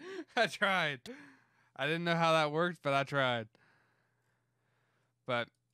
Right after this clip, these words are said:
M V P Plus is like forty-five dollars, and it was like twenty-five dollars, so it took off about twenty dollars, and I was,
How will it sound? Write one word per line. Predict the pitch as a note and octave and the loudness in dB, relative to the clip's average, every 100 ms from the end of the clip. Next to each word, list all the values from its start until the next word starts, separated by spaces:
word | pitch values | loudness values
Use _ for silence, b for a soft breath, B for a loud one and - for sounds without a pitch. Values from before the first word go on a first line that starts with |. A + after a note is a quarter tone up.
| _ _ b b b b b b b b b _ _ _ _ _ _ _ - | _ _ b b b b b b b b b _ _ _ _ _ _ _ -6
M | G3+ | -4
V | G#3 | -4
P | G3+ | -6
Plus | F3 F3 F#3 E3+ D#3 | -10 -6 -6 -6 -10
is | |
like | C#3+ C3 _ | -10 -10 _
forty-five | D#3+ E3 E3 D3 C3+ C#3 C#3 D#3 D#3+ | -2 0 2 0 -2 -2 0 0 0
dollars, | E3 E3+ F3+ F3 | 0 2 0 -4
and | D3+ C3+ | -10 -14
it | |
was | C3 | -14
like | C3+ C3 B2+ | -10 -12 -12
twenty-five | - D3 D3 D3+ D#3+ D#3+ D3+ | -14 -10 -8 -2 0 2 2
dollars, | D#3+ E3 E3 D#3+ D3 | 2 4 2 0 -6
so | C#3 B2+ B2 | -6 -4 -4
it | B2 - C3 | -8 -12 -12
took | D3 | -4
off | C#3+ C#3+ | -2 -2
about | D3 B2+ | -4 -6
twenty | - C#3+ C3+ | -6 -4 0
dollars, | C3+ C#3 C#3 C3 - - | 0 0 -4 -12 -20 -14
and | B2 B2 | -10 -6
I | B2 | -6
was, | B2+ | -8